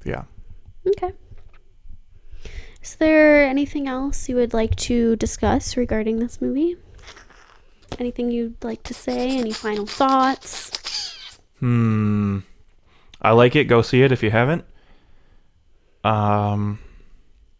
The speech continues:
Speaker 1: Hmm.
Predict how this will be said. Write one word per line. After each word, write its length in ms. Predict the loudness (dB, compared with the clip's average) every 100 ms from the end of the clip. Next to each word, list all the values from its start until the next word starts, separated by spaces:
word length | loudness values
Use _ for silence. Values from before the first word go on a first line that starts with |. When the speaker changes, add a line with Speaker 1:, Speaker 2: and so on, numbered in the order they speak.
| _ _ _ _ _ _ _ _ _ _ _ _ _ _ -20 -20 -20 -20 -20 _ _ _ _ _ _ _ -20 -20 -20 _ -2
Speaker 1:
Hmm. 300 | 2 2